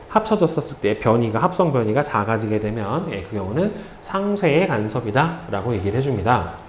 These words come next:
그리고 파동은 독립성을 가지기 때문에 중첩이 끝나면 다른 파동으로부터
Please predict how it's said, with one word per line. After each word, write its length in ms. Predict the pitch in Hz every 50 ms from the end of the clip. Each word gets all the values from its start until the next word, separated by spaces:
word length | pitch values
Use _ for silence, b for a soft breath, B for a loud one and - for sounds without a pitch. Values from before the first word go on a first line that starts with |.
| B B B B B B B B B -
그리고 600 | 170 190 214 190 185 196 196 - - - - -
파동은 560 | - - 254 247 277 269 247 190 175 185 143 123
독립성을 760 | - - 135 139 160 208 247 247 - - 196 180 170 160
가지기 400 | 147 127 104 - - 107 110 110
때문에 520 | - 135 135 131 127 135 143 131 101 - -
중첩이 680 | - - 143 156 185 190 - - 226 220 202 175 -
끝나면 920 | - - 240 254 262 254 247 247 247 220 143 104 101 107 135 185 233 254 - B B B B B B B B -
다른 400 | - 127 123 147 202 240 240 -
파동으로부터 720 | - 240 214 220 214 202 190 170 160 156 151 - 175 165